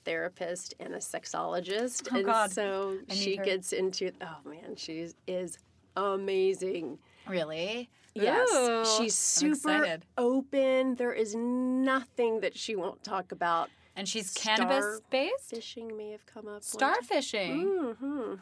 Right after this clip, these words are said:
Speaker 1: Yeah.
Speaker 2: Do I even know what that is?
Speaker 1: <laughs> I pretend like I do,
Speaker 2: I
Speaker 1: but
Speaker 2: thought
Speaker 1: I
Speaker 2: it was
Speaker 1: think.
Speaker 2: just hogging the bed.
Speaker 1: <laughs> It's so crazy. I mean, you have to come just because, I know, we're looking at everyone outside the booth like,
Speaker 2: Like,
Speaker 1: "What
Speaker 2: do you guys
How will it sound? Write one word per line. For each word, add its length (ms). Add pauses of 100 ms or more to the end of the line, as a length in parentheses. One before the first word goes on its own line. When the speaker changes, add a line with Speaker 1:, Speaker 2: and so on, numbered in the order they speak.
(140)
Speaker 1:
Yeah. 160
Speaker 2:
Do 100
I 120
even 280
know 100
what 120
that 180
is? 220 (460)
Speaker 1:
<laughs> 500
I 60 (140)
pretend 380
like 160
I 80
do, 60
Speaker 2:
I 60
Speaker 1:
but 100
Speaker 2:
thought 100
Speaker 1:
I 60
Speaker 2:
it 60
was 80
Speaker 1:
think. 260
Speaker 2:
just 120
hogging 400
the 80
bed. 540
Speaker 1:
<laughs> 80 (1600)
It's 260
so 160
crazy. 600
I 60
mean, 300
you 120
have 300
to 100
come 300
just 260
because, 540 (680)
I 120
know, 180
we're 160
looking 400
at 100
everyone 360
outside 480
the 80
booth 480
like, 240
Speaker 2:
Like, 200
Speaker 1:
"What 120
Speaker 2:
do 60 (100)
you 120
guys 160